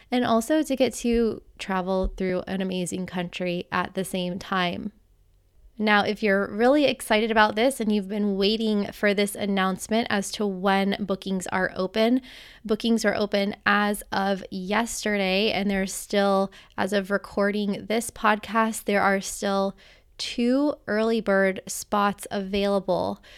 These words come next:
So if you want to be one of the first to book and save one hundred dollars on your booking, lock in your reservation for next April, April fifteenth to the twenty-first.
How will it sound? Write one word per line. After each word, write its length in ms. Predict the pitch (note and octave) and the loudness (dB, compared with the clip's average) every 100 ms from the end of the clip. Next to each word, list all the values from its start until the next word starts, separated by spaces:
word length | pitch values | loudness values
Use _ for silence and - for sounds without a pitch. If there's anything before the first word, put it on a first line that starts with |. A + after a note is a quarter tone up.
| - | -20
So 200 | - G#3 | -4 2
if 200 | F#3 G3 | 2 2
you 120 | G#3 G#3+ | -2 0
want 240 | G3+ G3+ | 0 -2
to 500 | - G#3 F#3+ F#3+ - - | -2 0 2 0 -2 -8
be 220 | G3 G3 | -4 0
one 140 | G3 | 0
of 120 | F#3+ F#3+ | 0 -2
the 80 | |
first 440 | G3 - A3+ A3+ - | -4 2 2 2 -2
to 60 | |
book 300 | A3+ A3 A3 - | 2 2 2 -2
and 160 | G3+ | -4
save 300 | - F#3+ F#3+ | -2 -4 -2
one 160 | G3 G3 | -4 -6
hundred 460 | - A#3 A#3+ B3+ | -4 0 2 2
dollars 580 | A3 A3 A3 A3 A3 - - - - - - | 2 4 4 2 0 -6 -18 -20 -20 -14 -2
on 200 | G#3+ A3 | 0 2
your 100 | G#3+ | 2
booking, 520 | G3+ G3+ - G3+ G3+ | 0 0 -2 -2 0
lock 520 | - G3+ G3+ A3 A3+ | -2 -2 2 2 2
in 140 | A3+ A3 | 0 2
your 120 | G#3+ | 2
reservation 920 | G3+ G3 G#3 F#3+ G3 - G3+ F#3+ G3 | 2 0 -2 -4 -4 -2 -2 0 -4
for 460 | - - F#3+ F#3+ - | -6 -4 -2 0 -2
next 380 | F#3+ F#3+ - - - | -2 -4 -4 -12 -8
April, 560 | G3 - A3+ C#4+ E4 | -8 -2 2 4 2
April 340 | F#3 G3 F3+ F#3 | 0 -2 -2 -2
fifteenth 920 | - G3 G3 - - G3+ F#3+ - - | -4 -6 -6 -12 -6 -2 -2 -6 -14
to 260 | - G3+ F#3+ | -8 -4 -4
the 140 | G3+ | -4
twenty-first. 1040 | - G3 F#3+ F#3 - F#3 F#3+ A3+ - - | -6 -4 -4 -4 -2 2 2 2 -4 -10